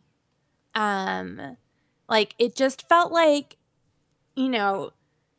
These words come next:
sometimes having a sexually empowered character means having them not be, you know, like,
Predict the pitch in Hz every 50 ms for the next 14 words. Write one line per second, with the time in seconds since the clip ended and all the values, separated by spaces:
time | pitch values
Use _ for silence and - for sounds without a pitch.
0 | _ _ _ _ - - - 269 269 294 302 - 339 339 330 330 330 320 294 -
1 | - - - 262 269 240 262 262 262 247 247 - - _ _ _ _ _ - 233
2 | - - 247 220 - - 262 254 240 226 220 - 240 233 220 208 196 - _ -
3 | 240 226 208 185 - 220 220 - - 190 185 185 185 190 190 190 190 185 185 196
4 | 196 - - - - - _ _ _ _ _ _ _ _ _ _ _ _ _ -
5 | - - 226 208 220 220 220 214 208 202 196 196 196 180 135 165 - _ _ _
6 | _ _ _ _ _ _ _ _ - 190 196 190 196 202 196 190 190 185 180 -
7 | - - - _ _ - 202 202 196 190 190 185 180 180 - 185 175 _ _ _
8 | _ _ _ _ _ _ _ _ _ _ _ _ _ _ _ - 220 214 208 185
9 | 175 170 160 - - - - - 202 196 185 180 -